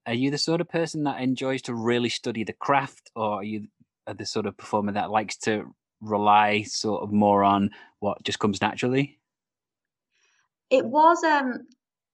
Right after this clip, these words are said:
Speaker 2: it was initially, um, sort of what comes naturally, but as I've progressed down the line and gotten
Speaker 1: Yeah.
Speaker 2: more into improv than I ever thought I would, <laughs> um, it's gotten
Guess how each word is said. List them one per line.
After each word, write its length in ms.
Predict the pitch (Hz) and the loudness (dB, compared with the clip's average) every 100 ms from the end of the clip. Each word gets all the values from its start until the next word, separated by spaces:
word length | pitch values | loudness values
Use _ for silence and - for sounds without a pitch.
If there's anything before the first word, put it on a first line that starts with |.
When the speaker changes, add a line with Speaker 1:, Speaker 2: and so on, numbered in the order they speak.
| _ _ _ _ _ _ | _ _ _ _ _ _
Speaker 2:
it 140 | 233 220 | -8 -2
was 260 | 277 285 | 0 0
initially, 480 | 285 262 - 214 190 | 0 -2 -2 0 2
um, 260 | 180 170 170 | 2 2 -2
sort 200 | - 175 | -4 -2
of 40 | |
what 180 | 180 - | -2 -2
comes 240 | - 175 180 | -4 -4 0
naturally, 460 | 165 - - 156 | 0 -2 -6 -6
but 460 | 160 175 170 - - _ | -2 0 2 0 -6 _
as 200 | 202 220 | 2 4
I've 400 | 226 208 202 - | 4 4 2 -8
progressed 420 | - 214 202 - - | -8 0 0 0 -2
down 200 | 180 180 | 0 2
the 60 | |
line 420 | 180 175 147 151 - | 2 0 -2 -4 0
and 340 | 165 160 160 - - | 2 2 -2 -8 -2
gotten 220 | 190 175 | 0 2
Speaker 1:
Yeah. 60 | |
Speaker 2:
more 220 | 190 185 175 | 2 2 2
into 200 | 175 175 | 0 -2
improv 260 | 175 180 | -2 -2
than 140 | 185 185 | 2 2
I 80 | |
ever 220 | 175 185 190 | 2 0 -6
thought 380 | - 254 240 156 | -4 -2 2 0
I 20 | 143 | 0
would, 220 | - - - | -4 -4 -4
<laughs> 1500 | - - - _ - - - - _ _ _ _ _ - | -4 -6 -10 _ -20 -20 -20 -20 _ _ _ _ _ -6
um, 160 | 202 196 | -2 0
it's 240 | 196 208 | 0 -2
gotten 540 | - 214 202 202 180 | 0 2 2 0 -4